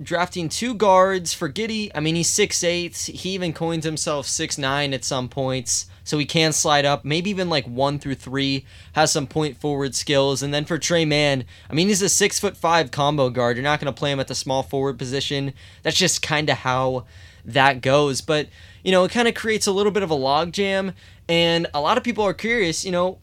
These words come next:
what are we gonna see specifically from Josh Giddey in terms of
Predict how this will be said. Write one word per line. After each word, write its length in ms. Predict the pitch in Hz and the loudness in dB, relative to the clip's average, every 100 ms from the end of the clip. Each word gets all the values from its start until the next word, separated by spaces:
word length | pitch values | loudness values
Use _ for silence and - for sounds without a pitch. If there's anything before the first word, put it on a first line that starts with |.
| - - | -20 -12
what 280 | 147 143 247 | -8 -4 -2
are 60 | |
we 100 | 302 | 0
gonna 160 | 269 247 | 2 2
see 260 | - 233 | 2 0
specifically 920 | 214 - 175 - 262 233 170 170 165 151 - - | -2 0 0 0 -2 -2 -4 -6 -8 -10 -16 -20
from 340 | - 208 190 156 | -4 0 2 2
Josh 460 | 165 160 165 - | 2 2 2 0
Giddey 260 | 170 156 151 | 0 0 0
in 160 | 147 | -2
terms 380 | 139 156 151 135 | -4 -4 -4 -4
of 320 | 143 139 135 | 0 0 0